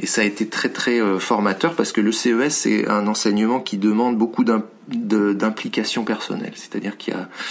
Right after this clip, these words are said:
il faut aller au cours, effectivement, mais il y a beaucoup de recherche, euh, personnelle, faut lire beaucoup, énormément, euh, rechercher des articles, les lire pour s'imprégner de toute cette, euh, euh, science et culture prothétique. Et ça, ça m'a, euh,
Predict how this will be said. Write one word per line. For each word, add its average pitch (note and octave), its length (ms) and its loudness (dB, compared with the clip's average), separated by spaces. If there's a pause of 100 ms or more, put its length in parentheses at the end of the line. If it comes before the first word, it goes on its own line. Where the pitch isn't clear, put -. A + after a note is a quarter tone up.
(480)
il G2 80 -2
faut - 120 0
aller G#2 120 4
au G2+ 80 2
cours, C#3 360 0
effectivement, G#2+ 600 0
mais A#2 80 2
il G#2+ 80 2
y G#2+ 60 2
a G#2 40 2
beaucoup G2 240 -2
de G#2+ 60 0
recherche, G#2+ 580 -2 (360)
euh, A#2+ 40 2
personnelle, G#2+ 600 0
faut G#2 180 0
lire A2+ 220 2
beaucoup, G#2 480 2
énormément, G#2 800 0
euh, F#2 40 0 (380)
rechercher - 400 0
des G2 220 2
articles, A2 600 0
les G2 180 4
lire A#2 220 2
pour - 180 -6
s'imprégner B2 560 2
de G2+ 100 4
toute A2 200 -2
cette, - 340 -2 (560)
euh, E2 320 -4 (440)
euh, - 120 -8
science C3 500 2
et - 80 -2
culture A2+ 440 0
prothétique. - 680 -4 (520)
Et - 40 -6
ça, - 180 2
ça A#2 180 0
m'a, F#2 320 2
euh, E2+ 220 -2